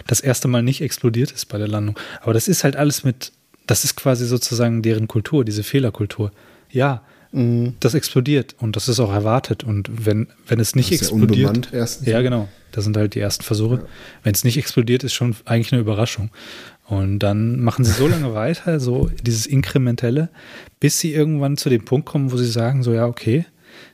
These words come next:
Speaker 1: wir sind uns jetzt eigentlich relativ sicher, das Ding,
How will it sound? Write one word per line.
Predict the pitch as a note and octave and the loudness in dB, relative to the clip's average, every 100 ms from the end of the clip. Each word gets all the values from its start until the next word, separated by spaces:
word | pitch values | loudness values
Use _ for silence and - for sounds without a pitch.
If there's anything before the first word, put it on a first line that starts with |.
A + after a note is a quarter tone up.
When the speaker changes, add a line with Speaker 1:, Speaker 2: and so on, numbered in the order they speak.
| - | -2
Speaker 1:
wir | A#2+ | 0
sind | A2+ A#2+ | 2 2
uns | A2 | 2
jetzt | A#2 - | 0 0
eigentlich | A#2 A2+ G#2+ G#2+ | -2 0 0 0
relativ | A2+ A2+ A2 | 0 0 -4
sicher, | - C3 D3+ | -2 0 0
das | A#2+ - | 0 0
Ding, | - A#2+ C3 | 0 2 0